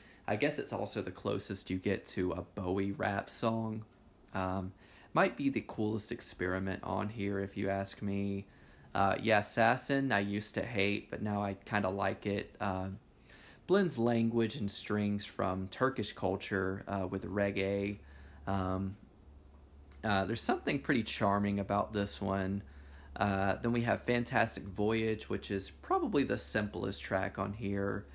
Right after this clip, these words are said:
Um, a very pleasant opener that is honestly pretty misleading for what you're actually gonna get on the rest of the album. It's just got piano, electric guitar, and a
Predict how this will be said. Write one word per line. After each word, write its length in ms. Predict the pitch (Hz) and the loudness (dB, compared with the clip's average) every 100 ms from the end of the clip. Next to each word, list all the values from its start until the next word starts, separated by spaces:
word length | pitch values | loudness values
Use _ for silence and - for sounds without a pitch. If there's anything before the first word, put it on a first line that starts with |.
| - - - - | -20 -20 -12 -2
Um, 300 | 98 98 95 | 0 0 0
a 100 | 104 | 0
very 240 | 117 165 | 2 2
pleasant 520 | 123 - 110 104 107 - | 0 0 2 2 0 -2
opener 540 | 98 98 104 101 98 | -2 -2 0 0 0
that 340 | 98 95 95 - | 0 0 0 -4
is 140 | 107 | -4
honestly 480 | - 143 185 - 139 | -2 0 -2 0 -2
pretty 400 | 117 - 117 113 | -2 0 0 2
misleading 720 | 107 98 - 101 104 101 101 | 0 -4 -6 -6 -4 -2 -2
for 180 | 95 95 | -2 -4
what 260 | 98 98 87 | -2 -2 -2
you're 160 | 98 | 0
actually 420 | 95 98 - 87 95 | 2 0 -2 -6 -4
gonna 240 | 98 92 | -4 -4
get 340 | - 98 98 - | -4 -2 -2 -4
on 120 | 95 | -8
the 120 | 90 | -6
rest 340 | 92 98 104 - | -2 -2 -2 -6
of 100 | 95 | -4
the 160 | 98 104 | -4 -2
album. 580 | 98 98 101 98 98 104 - - - - | -2 -2 0 -2 -2 -6 -12 -20 -20 -6
It's 120 | 107 | -4
just 200 | - 113 | -2 -2
got 240 | 117 104 - | 0 0 -2
piano, 800 | 104 104 107 107 107 107 104 104 | -2 2 2 2 2 2 2 2
electric 420 | 90 101 - - | 2 -2 -4 -8
guitar, 720 | 98 - 101 98 101 101 98 | -8 -4 2 4 4 2 2
and 240 | 95 98 | 0 -2
a 320 | 95 92 95 | -4 -2 -4